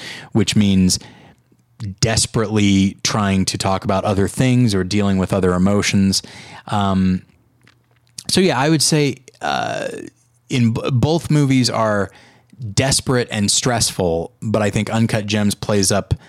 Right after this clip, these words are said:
the stress and Killing the Chinese Bookie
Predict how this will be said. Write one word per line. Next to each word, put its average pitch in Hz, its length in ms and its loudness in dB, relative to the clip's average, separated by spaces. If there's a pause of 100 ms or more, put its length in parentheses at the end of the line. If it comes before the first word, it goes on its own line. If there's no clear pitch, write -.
(200)
the 98 100 -2
stress 143 560 0 (280)
and 110 140 0
Killing 110 300 2
the 101 100 2
Chinese 98 320 0
Bookie 92 480 0